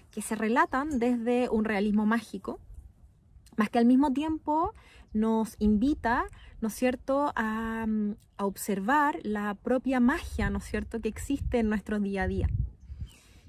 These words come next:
que obviamente depende de con qué ojos miremos las cosas que nos suceden. A su vez, es una invitación a conectarnos con nuestra espiritualidad, con nuestros deseos, con nuestros miedos,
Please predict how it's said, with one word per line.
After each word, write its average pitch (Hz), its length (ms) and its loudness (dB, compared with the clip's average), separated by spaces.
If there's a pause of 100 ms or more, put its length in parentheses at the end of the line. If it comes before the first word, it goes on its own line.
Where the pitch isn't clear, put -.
(160)
que 190 280 0
obviamente 220 520 2
depende 233 500 4
de 277 260 0
con 214 220 -2
qué 202 160 -2
ojos 269 460 0
miremos 240 420 4
las 208 140 -2
cosas 202 240 -12
que 202 100 -6
nos 196 120 -4
suceden. - 420 -12 (1200)
A 196 100 -4
su 214 220 -4
vez, 240 480 -2 (340)
es 208 120 0
una 226 140 6
invitación 226 760 2
a 208 100 4
conectarnos 208 480 -2
con 196 120 -6
nuestra 190 180 -8
espiritualidad, 185 840 -2 (560)
con 190 260 0
nuestros 185 360 -6
deseos, 240 880 2
con 185 240 -4
nuestros 190 320 -4
miedos, 233 880 4